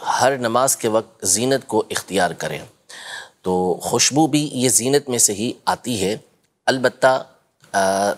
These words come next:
ظاہر ہے کہ اس میں زینت وہی اختیار کی جائے گی کہ جو شریعت کے دائرے کے اندر آئے گی، شریعت مطہرہ نے اس کی اجازت دی ہوگی۔ اگر تو شریعت مطہرہ کے خلاف وہاں پر،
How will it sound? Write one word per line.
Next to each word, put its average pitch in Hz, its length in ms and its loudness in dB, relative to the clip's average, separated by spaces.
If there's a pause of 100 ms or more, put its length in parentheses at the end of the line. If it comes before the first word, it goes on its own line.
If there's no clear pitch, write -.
ظاہر 123 340 2
ہے 143 80 2
کہ 139 200 -4
اس 123 200 2
میں 123 240 -2 (760)
زینت 110 440 0
وہی 139 400 2
اختیار 131 360 2
کی 123 200 -8
جائے 107 280 0
گی 120 140 -4
کہ 113 100 0
جو 110 280 0
شریعت 117 500 0
کے 107 160 0 (200)
دائرے 101 260 0
کے 101 120 -2
اندر 92 280 -2
آئے 120 200 0
گی، 120 160 -4 (380)
شریعت 127 400 0
مطہرہ 123 460 0
نے 117 100 -4
اس - 180 0
کی 113 180 -6
اجازت 95 420 -2
دی 135 120 2
ہوگی۔ 113 360 -2 (460)
اگر 139 260 4
تو 156 240 2
شریعت 143 420 2
مطہرہ 113 500 2
کے 117 140 -8
خلاف 110 500 2
وہاں 123 160 0
پر، 120 280 0